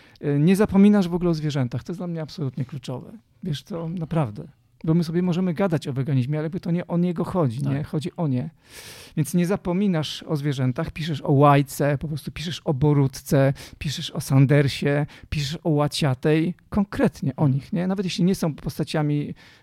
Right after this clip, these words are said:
Speaker 1: y, żyjącymi rzeczywiście, tylko reprezentującymi wszystkie podobne istoty, to jednak one tam zawsze są.
Speaker 2: Mhm.
Speaker 1: To jest super.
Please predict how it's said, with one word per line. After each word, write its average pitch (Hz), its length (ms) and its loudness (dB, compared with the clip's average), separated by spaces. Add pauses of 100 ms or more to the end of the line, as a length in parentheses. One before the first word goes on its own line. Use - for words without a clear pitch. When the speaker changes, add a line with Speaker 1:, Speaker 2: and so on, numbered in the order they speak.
(140)
Speaker 1:
y, 139 180 -8
żyjącymi 147 540 -2
rzeczywiście, 151 520 -8
tylko 135 460 -8 (640)
reprezentującymi 139 920 0
wszystkie - 300 -10
podobne 135 320 -6
istoty, 147 340 -8
to 160 120 -4
jednak 151 280 -2
one 156 160 -2
tam 139 200 0
zawsze 143 340 -2
są. 135 160 -6
Speaker 2:
Mhm. 127 220 -6 (300)
Speaker 1:
To - 80 -12
jest - 100 -10
super. - 320 -14